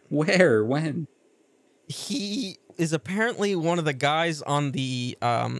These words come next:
Speaker 2: audio recording.
Speaker 1: Oh, okay. So you don't physically see him. Okay.
Speaker 2: Yeah.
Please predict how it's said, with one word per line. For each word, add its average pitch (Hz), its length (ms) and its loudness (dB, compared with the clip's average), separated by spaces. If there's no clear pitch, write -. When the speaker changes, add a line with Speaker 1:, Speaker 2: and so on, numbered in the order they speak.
Speaker 2:
audio 127 300 0
recording. - 580 -8
Speaker 1:
Oh, 117 540 -2
okay. 110 280 0
So - 140 0
you 110 100 0
don't 107 240 0
physically 98 400 -6
see 92 280 -4
him. 85 200 -10
Okay. 82 400 -6
Speaker 2:
Yeah. 123 260 -4